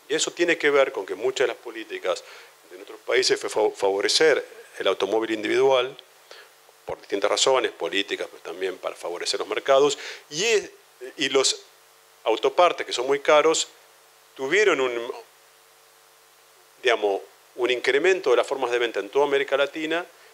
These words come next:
y eso, por supuesto, también incentivó, fogoneó el robo de autos. Es decir, nosotros también tenemos que pensar la relación del delito en momentos de crisis, pero también en momentos de crecimiento.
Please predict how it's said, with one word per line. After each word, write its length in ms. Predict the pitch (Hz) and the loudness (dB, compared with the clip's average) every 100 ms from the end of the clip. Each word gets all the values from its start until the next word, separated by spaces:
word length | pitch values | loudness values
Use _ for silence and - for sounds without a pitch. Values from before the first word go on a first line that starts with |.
| - 127 | -10 -2
y 80 | |
eso, 160 | 165 180 | 2 2
por 140 | 156 | 0
supuesto, 320 | 143 143 151 147 | -2 -2 -4 -4
también 280 | 127 139 | 0 0
incentivó, 800 | 131 117 117 110 135 143 165 165 170 - _ _ _ _ _ _ _ - | 0 -2 -4 -8 -8 0 2 2 -2 -20 _ _ _ _ _ _ _ -14
fogoneó 640 | - 123 131 143 160 175 - | -2 2 2 4 2 0 -10
el 80 | 104 | -6
robo 240 | 110 107 | 0 2
de 80 | 104 | 2
autos. 300 | 95 - - | 2 -2 -4
Es 60 | 123 | 0
decir, 280 | 120 135 - - - - | 2 2 0 -8 -20 -18
nosotros 300 | - 107 165 | -2 2 2
también 260 | 156 160 202 | 2 2 2
tenemos 240 | 143 135 | 0 0
que 140 | - 113 | -4 -6
pensar 600 | 110 110 - 131 135 147 - - _ _ _ _ - - - - - _ - | -4 -2 2 4 4 0 -12 -20 _ _ _ _ -20 -20 -20 -20 -20 _ -2
la 120 | 123 | 0
relación 460 | 120 123 131 156 151 | 2 2 2 0 0
del 140 | 131 | 0
delito 580 | 123 123 113 - 110 104 - - - - | 0 -2 -6 -2 -2 -2 -8 -20 -20 -10
en 100 | 110 | -2
momentos 400 | 120 143 170 - | 0 0 0 -2
de 100 | 151 | -2
crisis, 400 | 175 180 202 - | 0 0 0 -2
pero 180 | - 139 | 0 0
también 200 | 175 185 | 2 2
en 40 | |
momentos 300 | 175 160 156 | 0 0 -4
de 20 | 131 | -4
crecimiento. 500 | 117 101 85 - | -4 -4 -8 -14